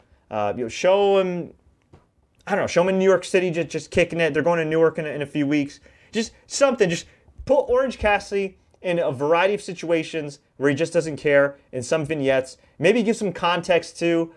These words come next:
Do, like, some fake, uh, you know, U F C style documentary talking about the legend of Orange Cassidy.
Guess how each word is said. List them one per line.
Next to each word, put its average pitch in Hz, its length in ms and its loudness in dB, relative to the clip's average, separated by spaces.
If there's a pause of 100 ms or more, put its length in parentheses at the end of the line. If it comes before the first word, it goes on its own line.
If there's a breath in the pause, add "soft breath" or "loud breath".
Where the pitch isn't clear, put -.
(160 loud breath)
Do, 156 100 4
like, 175 140 2
some 165 140 -4
fake, 175 420 -2
uh, 151 220 4
you 156 160 -4
know, 151 80 2
U 143 220 0
F 160 60 -2
C - 160 -10
style 165 280 2
documentary 147 680 -4 (160 soft breath)
talking 147 280 -4
about 143 160 0
the 131 60 -2
legend 143 340 0
of 139 80 -4
Orange 143 280 -4
Cassidy. 151 460 -4